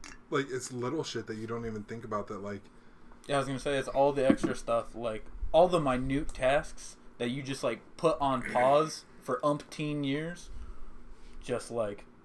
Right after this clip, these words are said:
Speaker 2: I don't know. It all just goes to slip. You think, like, you're going through these actions in life, like, you are, like, bettering yourself. You know, you think you are growing up. You are learning a bit about the world. And then, like, you get out and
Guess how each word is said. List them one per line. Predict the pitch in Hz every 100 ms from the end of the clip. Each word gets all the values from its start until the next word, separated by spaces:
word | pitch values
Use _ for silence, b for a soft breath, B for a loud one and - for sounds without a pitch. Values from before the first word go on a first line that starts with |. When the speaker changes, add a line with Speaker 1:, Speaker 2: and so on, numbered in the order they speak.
| - - - - - - - - - - - - - - -
Speaker 2:
I | 110
don't | 113
know. | 131 131 - 117
It | 123
all | 127 127
just | 127 -
goes | 127 127
to | 120
slip. | - 127 131 - B B B
You | 123 131 - -
think, | - 143 135
like, | 131 127
you're | 135
going | 127 135 127
through | 135
these | 131 127
actions | 120 123 123 143 131
in | 131
life, | 131 131 -
like, | 120 120
you | 120
are, | 120 120 123 117
like, | 117 104
bettering | 117 127 127
yourself. | 127 - 127 127
You | 123
know, |
you | 120 120
think | 123 123
you | 123
are | 117
growing | 113 123 120
up. | 123 123 B B B
You | 123 127
are |
learning | 127 131 127 127
a |
bit | 127
about | 123 127
the | 127
world. | 123 127 135 135 B B B
And | 123 120
then, | 117
like, | 117 135
you |
get | 131 143
out | 131 139 143 117
and | 101